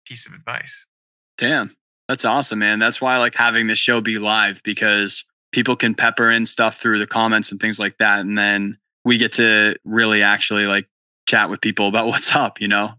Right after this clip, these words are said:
Speaker 2: not just, just the podcast on it. So.
Speaker 1: Yeah, he says, "All right, all right, let's get into it." Yeah, so you need to, Trevor, and anyone else that's watching that doesn't know what a birth chart i-, is or an astrology chart's never seen that,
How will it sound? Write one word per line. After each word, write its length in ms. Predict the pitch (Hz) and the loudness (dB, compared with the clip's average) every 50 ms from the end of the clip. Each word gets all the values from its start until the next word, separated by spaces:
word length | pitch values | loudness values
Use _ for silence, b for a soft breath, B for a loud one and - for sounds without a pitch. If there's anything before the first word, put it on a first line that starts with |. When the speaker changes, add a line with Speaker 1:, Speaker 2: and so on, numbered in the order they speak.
| - | -4
Speaker 2:
not 200 | 117 110 107 107 - | -2 0 0 0 -2
just, 280 | - - - - _ _ _ - | -2 -4 -4 -6 _ _ _ -8
just 160 | - - - | -6 -6 -6
the 80 | - 98 | -8 -4
podcast 580 | - 101 92 98 101 - 98 92 95 - - | -4 -2 -2 -2 -4 -4 -4 -4 -2 -4 -4
on 160 | 101 98 95 92 | -4 -6 -8 -6
it. 80 | - | -6
So. 240 | - - 107 104 101 _ _ _ _ _ _ _ - | -6 -8 -8 -10 -14 _ _ _ _ _ _ _ -4
Speaker 1:
Yeah, 200 | - 123 120 110 | -2 0 0 0
he 60 | 110 113 | 0 -2
says, 280 | - 131 120 113 113 - | -4 -8 -8 -10 -8 -4
"All 80 | - 131 | -2 0
right, 240 | 131 123 120 117 - - - | 0 2 2 0 -2 -4 -4
all 80 | 117 | -2
right, 220 | 117 117 113 - - | 0 0 0 -2 -4
let's 220 | 117 113 - - - | -8 -10 -10 -10 -8
get 180 | 120 113 - | -8 -6 -4
into 460 | - 120 135 135 127 - - 104 95 | -4 -6 -6 -6 -8 -12 -14 -12 -10
it." 140 | 95 95 - _ _ _ _ - | -10 -10 -10 _ _ _ _ -6
Yeah, 180 | 127 139 131 117 | -2 -2 -2 -2
so 240 | 113 - 135 123 | -4 -6 -6 -6
you 180 | 120 120 131 139 | -6 -6 -6 -4
need 220 | 156 175 180 160 | -4 -4 -6 -6
to, 260 | - 180 170 151 127 - - _ - | -4 -4 -2 -2 -2 -4 -8 _ -12
Trevor, 460 | - - 160 151 135 123 113 104 - - - | -2 -2 0 0 0 0 -2 -2 -4 -2 -2
and 80 | 135 | 0
anyone 240 | 160 190 202 190 175 | 0 0 -2 -4 -4
else 160 | 160 156 - | -4 -4 -4
that's 220 | - 135 117 - - | -6 -10 -12 -12 -6
watching 380 | 120 127 131 127 - 131 117 | -2 0 0 0 -2 -8 -10
that 100 | 110 110 131 | -12 -12 -10
doesn't 280 | 135 131 139 117 113 | -12 -12 -12 -14 -10
know 380 | 123 120 120 120 120 117 113 - - | -8 -6 -6 -6 -8 -10 -14 -14 -10
what 120 | 131 131 | -8 -8
a 60 | 127 107 - - | -8 -8 -8 -6
birth 220 | 117 127 123 - | -6 -6 -6 -6
chart 280 | - - 131 123 113 113 | -6 -2 0 0 0 0
i-, 140 | 117 120 - - | -2 -6 -6 -6
is 240 | 117 123 139 139 127 | -4 -4 -4 -4 -4
or 80 | 123 107 | -4 -4
an 60 | 101 | -4
astrology 360 | 98 - 135 135 143 143 139 | -6 -4 -4 -4 -4 -4 -6
chart's 240 | 131 147 135 135 - | -6 -6 -6 -6 -6
never 160 | - 113 95 - | -8 -10 -8 -8
seen 380 | - - - 151 165 165 - | -10 -10 -8 -6 -8 -6 -4
that, 240 | 104 104 101 90 - | -2 -2 -2 -4 -6